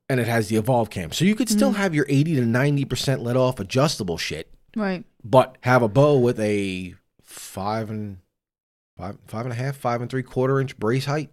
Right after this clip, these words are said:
Speaker 2: Right.
Speaker 1: It, which it's, it's shorter than the inertia. It's slightly shorter. But it's a three hundred and fifty-two foot, foot per second I B O bow,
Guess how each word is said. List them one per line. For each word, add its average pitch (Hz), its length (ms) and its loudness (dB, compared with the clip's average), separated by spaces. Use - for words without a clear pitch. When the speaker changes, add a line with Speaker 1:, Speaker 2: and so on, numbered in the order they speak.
Speaker 2:
Right. 214 320 2
Speaker 1:
It, 98 120 -4
which - 200 -8
it's, 92 180 -12
it's - 360 -8
shorter 117 460 -2
than 82 400 -10
the 92 120 -6
inertia. 82 400 -10
It's 69 160 -12
slightly 78 320 -6
shorter. 80 360 -8
But - 240 -2
it's 120 140 -8
a 120 60 -4
three 127 200 -2
hundred 117 360 -4
and 104 100 -14
fifty-two 147 540 -4
foot, 101 360 -6
foot - 300 -10
per 113 180 -6
second 107 400 -6
I 90 200 -8
B 78 180 -12
O 71 120 -10
bow, - 360 -8